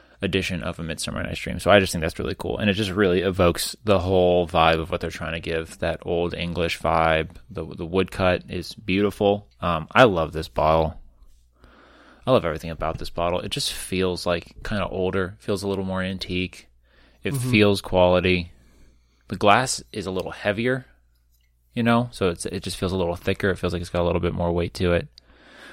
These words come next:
Speaker 1: Which, to me, I don't know why, but whenever I pick something up, if it's got a little more heft to it, I kind of associate that with a little bit more quality. You know, if
Speaker 2: Well,
Speaker 1: it doesn't
Speaker 2: it doesn't
Speaker 1: feel
Speaker 2: feel
Speaker 1: cheap.
Speaker 2: like it, if you drop it, it's not gonna just, like, shatter.
Speaker 1: Right. So I think it's a beautiful bottle. I love this bottle. Um, I like that they write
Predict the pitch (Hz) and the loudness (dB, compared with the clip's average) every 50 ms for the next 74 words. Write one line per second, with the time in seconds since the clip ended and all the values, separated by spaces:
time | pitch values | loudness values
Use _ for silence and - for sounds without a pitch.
0 | - - - 113 - - - - - 127 135 147 143 143 143 165 175 135 117 98 | -8 -4 -4 -2 -2 -4 -4 -2 0 0 2 2 2 2 0 0 0 -2 0 0
1 | 90 87 92 98 104 95 90 95 101 110 - 117 107 - - 101 - 107 101 95 | 2 2 2 2 2 0 0 -2 -2 0 0 -2 -2 -2 -4 -4 -4 -2 -2 -2
2 | 95 95 - - - - - - 98 98 101 98 95 92 90 90 92 87 - - | -2 -4 -4 -6 -10 -10 -6 -4 -2 -2 -2 -2 -2 -4 -4 -4 -6 -6 -4 -2
3 | 104 104 104 - 95 - - 101 101 87 87 - - - 95 - - 123 127 - | -2 0 0 0 -2 -4 -4 -4 -4 -4 -6 -6 -4 -4 -4 -2 -4 -4 -4 -4
4 | 147 - - 127 143 151 139 139 160 - 165 147 - 160 160 156 156 156 156 143 | -6 -6 -6 -6 -6 -6 -6 -6 -8 -8 -10 -10 -8 -8 -6 -6 -6 -6 -8 -10
5 | - _ _ _ _ _ _ _ _ _ _ 143 139 139 139 151 - 110 104 - | -14 _ _ _ _ _ _ _ _ _ _ -4 -2 -2 -2 -2 -4 -6 -8 -8
6 | - - 269 254 - 180 - 143 120 131 127 - 165 - - 151 - 165 156 143 | -6 -2 2 4 4 6 6 6 4 4 4 6 6 6 6 6 6 6 6 6
7 | 123 117 139 127 - - 135 123 - 131 117 107 127 120 113 110 110 107 - 123 | 6 2 0 -2 -2 -4 -6 -4 -2 -4 -2 -2 -2 -2 -2 -2 -4 -6 -6 -6
8 | 113 107 110 104 101 98 98 - - 98 - - - - 92 82 76 - 87 85 | -6 -6 -6 -8 -10 -10 -10 -10 -10 -10 -8 -8 -8 -8 -8 -10 -14 -16 -14 -12
9 | - 101 95 101 98 90 85 85 87 90 - - - - - - 110 98 107 131 | -10 -6 -4 -2 0 0 0 -2 -2 -4 -8 -14 -12 -8 -4 0 4 6 6 6
10 | 139 135 113 101 - 98 85 - 87 85 85 - 90 85 82 82 82 85 87 - | 6 6 4 2 0 -2 -2 0 0 -2 -2 -2 -4 -4 -2 -2 0 0 0 0
11 | - 101 101 90 87 85 90 90 - - - - 87 85 87 87 90 104 120 - | 0 0 0 -2 -2 -2 -4 -8 -8 -8 -8 -6 -4 -4 -6 -6 -8 -10 -10 -8
12 | 92 92 92 90 87 87 87 87 90 - - 101 98 95 95 - 92 90 95 92 | -4 -2 -2 -2 -2 -4 -6 -8 -10 -8 -2 0 0 0 0 -2 -4 -2 -2 -2
13 | 90 90 92 92 92 92 - | 0 0 2 2 0 0 -2